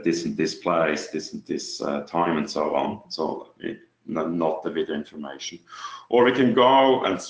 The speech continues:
just send selected information, like extract vehicles or persons instead of the whole video frame up for, uh, further processing. Processing locally also addresses latency, uh, issues for local application that need fast reaction.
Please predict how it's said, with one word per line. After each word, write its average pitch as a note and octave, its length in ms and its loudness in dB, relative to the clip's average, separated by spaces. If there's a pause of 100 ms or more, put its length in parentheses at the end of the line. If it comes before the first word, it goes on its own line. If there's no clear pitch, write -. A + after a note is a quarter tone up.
just - 200 -4
send E2+ 260 0
selected E2+ 460 -2
information, D#2 840 -8
like C#2 240 -6 (100)
extract - 640 -8 (120)
vehicles D#2 720 -6
or - 80 -12
persons D#2 640 -8
instead - 240 -18
of - 140 -16
the - 140 -18
whole C#2+ 220 -8
video C2+ 280 -8
frame C2+ 460 -12 (120)
up - 180 -16
for, C#2 460 -12
uh, C2 400 -12
further - 380 -10 (120)
processing. - 720 -10 (1000)
Processing B2 540 4
locally B2+ 600 2
also G#2 340 2
addresses F#2 380 0
latency, G#2+ 760 0 (260)
uh, G2 60 -2
issues A#2 560 -4
for - 100 -12
local F2 360 2
application F2 520 -4
that E2+ 140 -6
need F2 160 -4
fast E2+ 380 -2
reaction. G2 580 -4